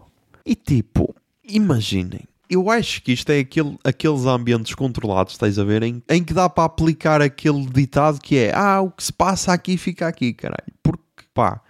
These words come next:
era totalmente, imaginem, aquilo era uma sala, ok, com setenta mulheres,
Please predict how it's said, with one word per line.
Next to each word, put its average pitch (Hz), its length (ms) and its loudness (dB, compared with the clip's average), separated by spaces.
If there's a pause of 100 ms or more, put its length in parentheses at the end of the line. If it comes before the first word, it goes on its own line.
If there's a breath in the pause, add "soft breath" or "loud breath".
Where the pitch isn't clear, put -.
era 120 180 2
totalmente, 113 1120 -2 (480)
imaginem, 120 380 2
aquilo 131 260 0
era 135 100 2
uma 131 280 0
sala, 123 520 0 (300)
ok, 123 500 -2 (480 loud breath)
com 127 160 0
setenta 127 460 -2
mulheres, 120 460 -2